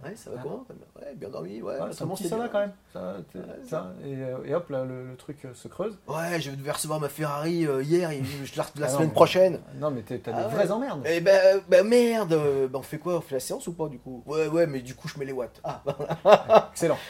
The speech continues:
Speaker 2: J'ai, j'ai une bonne info. J'avais prévu, moi, de faire du stretching. <laughs> Bah oui, c'est ça. C'est ce que, ce que des jeunes, peut-être des, des jeunes, euh, collègues font pas encore assez. Ils sont partis sur leur séance.
Speaker 1: Hmm.
Speaker 2: Alors, la séance,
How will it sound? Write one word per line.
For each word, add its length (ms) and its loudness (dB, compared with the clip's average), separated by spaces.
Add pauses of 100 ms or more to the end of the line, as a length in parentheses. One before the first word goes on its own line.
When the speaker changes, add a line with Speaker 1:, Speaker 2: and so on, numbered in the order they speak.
(120)
Speaker 2:
J'ai, 180 2
j'ai 100 8
une 100 4
bonne 140 4
info. 320 2 (160)
J'avais 280 -8
prévu, 320 -4
moi, 120 -2
de 60 -8
faire 140 -8
du 80 -12
stretching. 420 -18 (460)
<laughs> 40 0 (1000)
Bah 100 -6
oui, 120 -10 (140)
c'est 60 -20
ça. 240 -12
C'est 300 -12 (240)
ce 100 -20
que, 200 -10
ce 100 -14
que 160 -10 (240)
des 180 -4
jeunes, 280 -4
peut-être 280 -8
des, 280 -8
des 160 -12
jeunes, 240 -8
euh, 340 -2
collègues 380 -6
font 180 -18
pas 140 -6
encore 260 -6
assez. 320 -12 (260)
Ils 40 -20
sont 100 -12
partis 300 -6
sur 200 -2
leur 180 -2
séance. 500 -12 (180)
Speaker 1:
Hmm. 240 -8
Speaker 2:
Alors, 240 -12
la 120 -8
séance, 680 -4